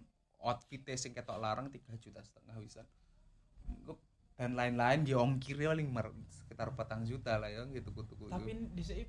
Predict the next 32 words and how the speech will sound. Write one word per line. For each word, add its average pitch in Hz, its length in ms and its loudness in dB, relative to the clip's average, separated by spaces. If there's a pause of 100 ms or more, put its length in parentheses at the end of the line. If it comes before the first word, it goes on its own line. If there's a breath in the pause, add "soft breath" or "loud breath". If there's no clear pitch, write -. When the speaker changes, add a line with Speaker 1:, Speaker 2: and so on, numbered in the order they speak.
Speaker 2:
piye 165 260 -4
yo? 123 80 -10 (180)
Aku - 160 -14
pernah 196 260 0
ndaki 156 240 0
nang 170 100 -2
Semeru 156 420 -6
yo. 131 180 -6
Speaker 1:
Hmm. - 160 2
Speaker 2:
Bu 190 80 10
goblok 156 500 0
apa 196 140 -6
ndak 151 160 -4
ngerti 151 260 -10
ndak? 139 160 -6 (580 loud breath)
Rono 190 300 4
iku 240 160 -2
sangu 220 260 2
satus 208 400 -8
iku 247 120 -8
susuk 285 300 -8
lho, 135 100 -8
Pak. - 140 -10 (1040)
Speaker 1:
Rono 196 180 -2
sangu 220 220 -4
satus 214 280 -4
susuk? 190 300 0
Speaker 2:
Sangu 127 100 -8
satus. - 80 -12 (200)
Nggawane 190 360 4
apa? 196 300 6
Kayak 196 220 -2